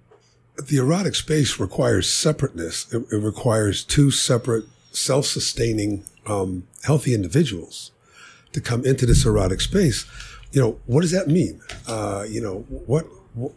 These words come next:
how would we describe that? Well, again, referring back to David Schnarch in his book,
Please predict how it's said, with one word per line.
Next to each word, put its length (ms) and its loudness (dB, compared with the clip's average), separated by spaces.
how 120 -2
would 100 0
we 120 4
describe 580 0
that? 260 0
Well, 260 2
again, 300 2
referring 400 2
back 260 0
to 360 -2
David 280 -2
Schnarch 420 -2
in 60 -2
his 120 -2
book, 300 0